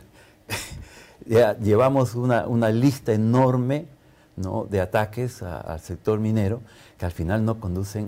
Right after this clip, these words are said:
absolutamente a nada más que a, a extender nuestras dificultades y la pobreza.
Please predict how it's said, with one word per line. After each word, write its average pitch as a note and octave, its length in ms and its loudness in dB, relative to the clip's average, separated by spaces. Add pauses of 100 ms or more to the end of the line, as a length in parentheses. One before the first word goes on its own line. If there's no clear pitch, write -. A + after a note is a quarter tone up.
(120)
absolutamente A2+ 1300 -6
a F2 80 -12
nada A2+ 380 -8 (240)
más F2+ 240 -10
que E2 260 -8
a, D2 320 -6
a D2+ 280 -10 (380)
extender F#2 600 -2 (440)
nuestras G2 380 -4
dificultades F2+ 720 -6
y - 20 -12
la D2 120 -10
pobreza. A1+ 400 -16